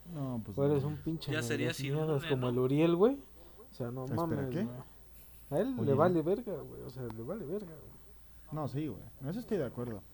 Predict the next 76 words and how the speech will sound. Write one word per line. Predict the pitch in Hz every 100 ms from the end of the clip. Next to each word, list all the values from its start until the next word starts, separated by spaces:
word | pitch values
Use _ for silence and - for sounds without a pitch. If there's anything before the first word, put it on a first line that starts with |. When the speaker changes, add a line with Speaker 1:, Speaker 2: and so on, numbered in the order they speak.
| - - -
Speaker 1:
Pero | 135 165
es |
Speaker 2:
Pero | 208
Speaker 1:
que | 202
Speaker 2:
sí | 233
hay | 196
Speaker 1:
no, | 190
Speaker 2:
gente | 180
Speaker 1:
no | 170
Speaker 2:
muy | 160
Speaker 1:
sé, |
güey. | 151 139
Speaker 2:
mamadora, | 120 123 151 139
güey, | - 113
la | 160
neta | 233 175
sí | 131
hay | 120
gente | 123 107
muy | 110
Speaker 1:
Sí, | 185
Speaker 2:
mamadora. | 175 131
Speaker 1:
sí, | 151
Speaker 3:
No, | 147
Speaker 1:
la, | 123 113
Speaker 3:
e-, |
Speaker 1:
la | 120 127
Speaker 3:
eso, | 185
Speaker 1:
neta | 247
sí, | 151
güey. | 151
Speaker 3:
eso | 117
es | 139
Speaker 1:
Yo, | 185
Speaker 3:
lo |
que | 147
yo | 151
Speaker 1:
yo |
Speaker 3:
te | 190
Speaker 1:
una | 220
Speaker 3:
iba |
a |
Speaker 1:
vez, | 202
Speaker 3:
decir, | 180 190
Speaker 1:
güey, |
me | 202
Speaker 3:
güey, |
Speaker 1:
tomé | 139 123 120 - - -
Speaker 3:
que, | 147 143 139 131 - -
que | - 139
ya | 147
hay | 196 208
muchos | 156 175 175 202 - - - -
trenes | 156 156 180 175
del | 127 117
mame, | 120 151 175
güey, | 131 110 120
en | 127 -
todo, | 175 190
güey, | 160 120
todo | - 165 185
lo | 135
que | -
existe | 110 147 147
en | 156
esta | 160 160
vida | 151 156
hay | 151
muchos | 147 151 147
Speaker 1:
Bueno, | 156 175
Speaker 3:
trenes | 175
Speaker 1:
eso | 156
Speaker 3:
del | 147
Speaker 1:
sí. | 143
Speaker 3:
mame, | 127 117
güey. | 110